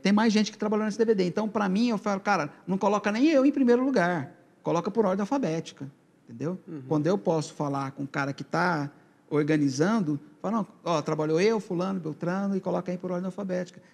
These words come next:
Speaker 1: Não interessa, cara, pra, pra quem tá lendo, quem, de quem que é a capa,
Speaker 2: Uhum.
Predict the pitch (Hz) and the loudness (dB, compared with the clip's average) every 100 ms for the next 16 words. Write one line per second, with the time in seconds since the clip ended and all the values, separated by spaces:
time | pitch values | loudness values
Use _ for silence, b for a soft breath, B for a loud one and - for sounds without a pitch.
0 | - 226 262 226 220 240 175 147 135 127 | -10 -2 0 2 0 -2 -6 -6 -8 -8
1 | 127 b b b - - 156 151 147 156 | -12 b b b -16 -2 0 0 -2 -2
2 | 156 190 190 165 156 202 226 156 147 - | 0 2 4 4 4 2 2 0 -2 0
3 | 190 170 165 185 196 185 156 143 147 151 | -2 -2 -2 -2 0 -2 -6 -4 0 2
4 | 156 139 143 143 170 | 2 0 -4 -4 -6